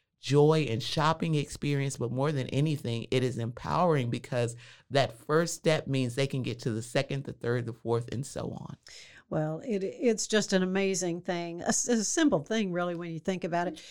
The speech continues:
Speaker 2: But you mentioned Shamika,
Speaker 1: Mm-hmm.
Speaker 2: and that leads us then to, uh, this fundraiser that is being,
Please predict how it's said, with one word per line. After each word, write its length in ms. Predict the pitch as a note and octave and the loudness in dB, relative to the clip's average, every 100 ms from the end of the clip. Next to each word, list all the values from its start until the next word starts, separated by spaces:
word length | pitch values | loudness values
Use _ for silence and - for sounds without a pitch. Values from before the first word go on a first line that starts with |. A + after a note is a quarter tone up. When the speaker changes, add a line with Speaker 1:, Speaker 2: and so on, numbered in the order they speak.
| - - | -18 2
Speaker 2:
But 180 | A3+ A3 | 4 4
you 80 | |
mentioned 340 | A3+ B3 A#3 F#3+ | 4 2 2 0
Shamika, 580 | - G3+ A#3+ F3+ E3 G3 | 0 0 2 2 2 2
Speaker 1:
Mm-hmm. 120 | C#3+ | 2
Speaker 2:
and 380 | A3 G#3 F#3+ G3 | 4 4 2 2
that 220 | A3 - | 2 4
leads 300 | A3 A#3+ A3 | 2 2 2
us 200 | F3+ F3+ | 2 0
then 300 | G3+ G3 G3+ | -2 0 0
to, 300 | - G#3 F#3 | 2 4 4
uh, 100 | F#3 | 4
this 220 | A3+ A#3+ | 4 2
fundraiser 580 | - F#4+ A4+ C4+ F3 F3+ | 2 4 6 6 4 2
that 140 | F#3 | 2
is 240 | F3+ E3+ - | 2 0 -4
being, 340 | - F#3+ E3+ | -2 -2 -4